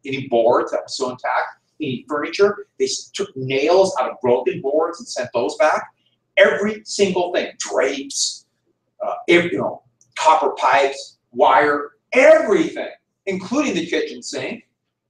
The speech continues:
because they didn't have kitchen sinks in most parts of Russia, so that became a big deal. And toilets, oh yeah, every toilet in the occupation zone was put on trains and sent back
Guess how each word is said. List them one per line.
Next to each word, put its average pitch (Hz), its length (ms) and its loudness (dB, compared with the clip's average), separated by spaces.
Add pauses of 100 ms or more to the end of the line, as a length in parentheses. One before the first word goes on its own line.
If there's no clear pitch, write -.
(200)
because 196 180 4
they 277 60 6
didn't 294 200 6
have 311 160 6
kitchen - 340 2
sinks 147 340 -6
in 151 80 -8
most 143 200 -8
parts 143 200 -2
of - 80 -8
Russia, - 320 -2
so - 100 -8
that 302 140 6
became 208 200 0
a 208 80 4
big 240 200 0
deal. 311 320 4 (240)
And - 100 -20
toilets, 202 520 4
oh 190 140 6
yeah, 170 220 4 (280)
every 247 320 4
toilet 214 320 8
in 160 60 -6
the 160 40 0
occupation 170 640 -2
zone - 320 -8 (240)
was 127 240 -12
put 196 140 0
on 165 240 0
trains 165 440 -4
and - 100 -20
sent - 280 -12
back - 320 -8